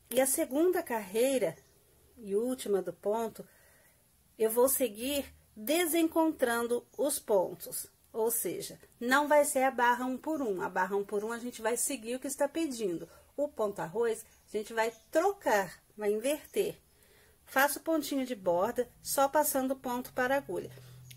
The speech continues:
Isso aqui eu vou fazer em todo o trabalho. Todo primeiro ponto eu só vou passar para a agulha sem fazer. Aqui me pede o ponto meia.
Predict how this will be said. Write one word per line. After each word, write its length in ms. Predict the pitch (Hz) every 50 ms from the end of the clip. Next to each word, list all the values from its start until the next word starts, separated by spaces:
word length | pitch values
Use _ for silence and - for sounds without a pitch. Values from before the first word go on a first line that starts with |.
| -
Isso 240 | - 339 - - 349
aqui 400 | 285 - - 294 302 294 262 -
eu 80 | - 233
vou 140 | 240 262
fazer 240 | 262 - 254 240 254
em 120 | 277 285 269
todo 400 | - - - 311 349 339 381 381
o 20 |
trabalho. 520 | - 370 370 349 285 - - - - - - - - - -
Todo 280 | - 359 403 403 403 392
primeiro 420 | 392 330 320 277 254 233 202 202
ponto 500 | - - - 208 226 247 262 254 - 220
eu 60 | 208
só 260 | 214 - - 254 269 277
vou 280 | 233 226 247 247 262
passar 400 | - 269 262 - - 240 240 -
para 180 | - 240 240 247
a 40 | 247
agulha 280 | 233 233 226 226 226
sem 300 | 226 - - 233 226 220
fazer. 480 | - 277 294 320 294 254 214 - - - - - - - - - - - - - - - - - - - - - - - - - - - - - - - - - - - - - -
Aqui 340 | - - 294 - - 370 403 403
me 140 | 415 403 403
pede 680 | - - - 226 233 247 247 233 214 190 180 156 - - - - - - - - - - - - - - - - _ - - - - - - -
o 140 | - - -
ponto 400 | - - 240 220 233 240 - 339
meia. 500 | 339 311 262 220 202 180 165 - - -